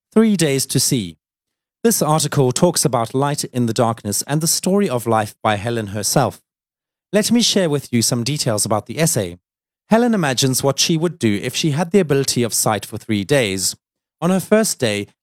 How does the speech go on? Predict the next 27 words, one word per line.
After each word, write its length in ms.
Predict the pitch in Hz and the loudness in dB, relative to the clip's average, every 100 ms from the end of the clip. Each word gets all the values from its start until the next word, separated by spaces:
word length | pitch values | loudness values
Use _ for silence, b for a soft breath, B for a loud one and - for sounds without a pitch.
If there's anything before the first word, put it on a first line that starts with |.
| - | 0
Helen 240 | 202 190 | 2 4
wants 260 | 165 160 - | 2 0 0
to 140 | 156 | 0
enjoy 320 | 135 123 113 | 0 0 0
simple 340 | 107 123 113 110 | 0 -2 -2 -2
pleasures. 600 | 165 156 113 87 - - _ _ _ _ - | 0 0 0 -4 -6 -8 _ _ _ _ -4
She 140 | - | 2
wants 320 | 185 220 202 | 2 2 0
to 140 | - 214 | 0 2
look 180 | 160 - | 2 0
the 80 | |
important 460 | 135 - 190 185 196 | -2 2 0 0 -2
people 280 | - - 123 | -2 -2 -4
in 120 | 113 | -4
her 140 | 113 | -2
life 280 | 107 104 101 | 0 -2 -4
in 140 | 120 107 | -6 -4
the 140 | 117 | -2
eyes. 440 | 156 131 107 - - _ _ _ _ - | -2 -2 -2 -4 -6 _ _ _ _ -2
Helen 220 | 214 226 | 0 2
would 120 | 208 | 0
spend 300 | - 160 147 | -2 0 0
her 140 | 123 135 | 0 -2
second 480 | - 196 214 180 - | 0 0 0 -2 -2
day 260 | 113 104 | -2 -2
at 220 | 117 - | -4 -4
museums. 640 | 123 117 185 131 101 - | -2 0 2 0 0 -2